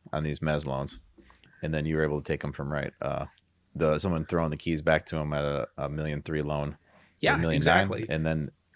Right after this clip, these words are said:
Speaker 1: and then pushing the value to over three.
Speaker 2: Y-, yeah, that's correct. And what's funny, I look back at that time, and it's, I'm finding myself in a similar situation where people that have these opportunities sometimes don't have the young, hungry person with the
Speaker 1: Yeah.
Speaker 2: vigor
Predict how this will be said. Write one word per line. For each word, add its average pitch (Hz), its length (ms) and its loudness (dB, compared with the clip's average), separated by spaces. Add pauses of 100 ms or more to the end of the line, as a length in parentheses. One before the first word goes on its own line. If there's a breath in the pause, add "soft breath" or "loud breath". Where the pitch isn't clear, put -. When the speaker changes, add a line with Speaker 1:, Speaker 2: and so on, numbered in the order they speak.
(100)
Speaker 1:
and 76 100 -4
then 76 200 0 (220)
pushing 80 240 -2
the 73 60 -2
value 73 220 2
to 71 60 0
over 69 140 -2
three. 80 300 -6 (220)
Speaker 2:
Y-, 131 180 -8
yeah, 135 280 6
that's 110 220 6
correct. 95 300 8
And 147 140 8
what's 151 160 8
funny, 220 260 2
I 131 60 8
look 151 220 6
back 247 180 4
at 302 80 2
that 175 160 2
time, 202 540 0
and 120 140 2
it's, 117 260 0
I'm 117 180 4
finding 123 300 4
myself 104 360 0
in 98 60 -2
a 90 40 -2
similar 98 280 -4
situation 120 600 -2
where 95 120 0
people 185 460 0
that 110 260 4 (380 loud breath)
have 127 260 4
these 123 180 4
opportunities 117 680 2
sometimes 101 600 -2
don't 110 320 2
have 107 540 2
the 98 100 0
young, 95 260 2
hungry 98 360 0
person 87 460 -2
with 85 100 -6
the 92 80 2
Speaker 1:
Yeah. 92 380 10
Speaker 2:
vigor 92 200 4